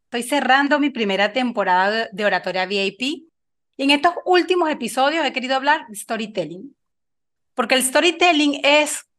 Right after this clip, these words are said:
como se lo escuché alguna vez a un mentor, como el aloe vera. Tiene muchísimas bondades.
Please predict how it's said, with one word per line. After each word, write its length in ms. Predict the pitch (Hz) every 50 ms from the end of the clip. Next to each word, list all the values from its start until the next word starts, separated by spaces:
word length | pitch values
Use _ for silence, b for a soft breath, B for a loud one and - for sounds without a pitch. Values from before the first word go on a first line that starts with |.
| _ _ _
como 240 | - 226 214 208 202
se 100 | - 214
lo 80 | 202
escuché 320 | 180 - - 202 202 - 208
alguna 300 | 208 208 247 247 247 240
vez 120 | 247 226
a 80 | 240 254
un 160 | 247 247 240 240
mentor, 640 | 240 240 240 240 - 262 254 247 254 254 262 - _ _ _ _ _ -
como 220 | - 214 220 214
el 80 | 202 202
aloe 320 | 196 190 190 185 185 190
vera. 400 | 190 190 175 160 147 151 165 - _ _ _ _ _ _ _ _ _ _
Tiene 640 | 240 240 247 247 262 277 294 311 330 349 381 349 302
muchísimas 1600 | 247 214 214 226 240 247 254 247 240 247 - 247 233 233 - 240 - - 226 202 - - 285 285 285 285 311 302 285 294 294 294 -
bondades. 760 | 254 226 208 214 202 190 190 185 175 160 151 151 143 165 - -